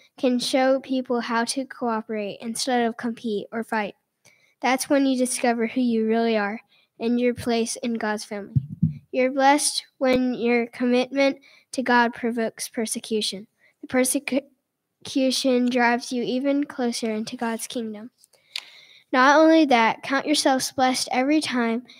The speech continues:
people put you down or throw you out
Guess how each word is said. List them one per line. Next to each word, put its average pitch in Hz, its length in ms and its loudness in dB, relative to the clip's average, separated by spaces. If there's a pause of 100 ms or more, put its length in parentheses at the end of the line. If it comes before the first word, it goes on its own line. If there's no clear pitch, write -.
(460)
people 262 360 2
put 247 260 -4
you 262 180 -2
down 226 460 -4
or 247 240 -4
throw 247 260 -4
you 240 460 -2
out 220 320 -2